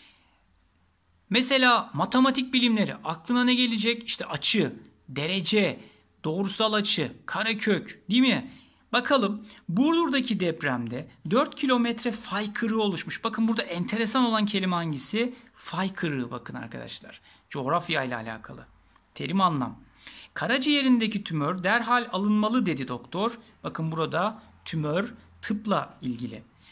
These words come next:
"Yunus Emre'nin dizeleri her zaman aklımdadır." Dize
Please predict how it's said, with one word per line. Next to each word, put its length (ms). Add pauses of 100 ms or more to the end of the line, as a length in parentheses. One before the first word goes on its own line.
(120)
"Yunus 360
Emre'nin 520
dizeleri 480
her 320
zaman 440
aklımdadır." 880 (320)
Dize 580